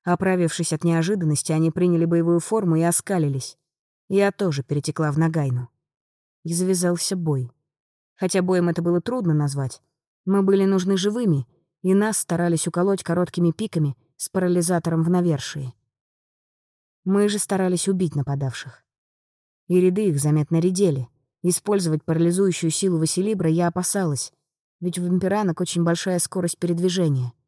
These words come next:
Боялась задеть и их. А как отнесется к этому король Варей, проверять не хотелось. Портить хорошие отношения мне не хотелось.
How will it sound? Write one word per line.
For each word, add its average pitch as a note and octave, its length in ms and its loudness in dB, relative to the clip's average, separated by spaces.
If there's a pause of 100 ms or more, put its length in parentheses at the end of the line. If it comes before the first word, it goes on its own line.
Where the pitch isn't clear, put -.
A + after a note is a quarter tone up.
(300)
Боялась E3+ 420 2
задеть F3 440 0
и F3+ 240 0
их. - 200 -8 (760)
А D#3 140 0
как D#3 180 0
отнесется E3 500 -2
к - 60 -6
этому D#3 260 2
король D#3 300 0
Варей, F3 360 0 (500)
проверять F3+ 480 4
не F#3 80 2
хотелось. E3 600 -4 (680)
Портить G#3 380 0
хорошие F3 440 0
отношения F#3 480 0
мне F3+ 160 4
не F3+ 120 4
хотелось. E3+ 580 -2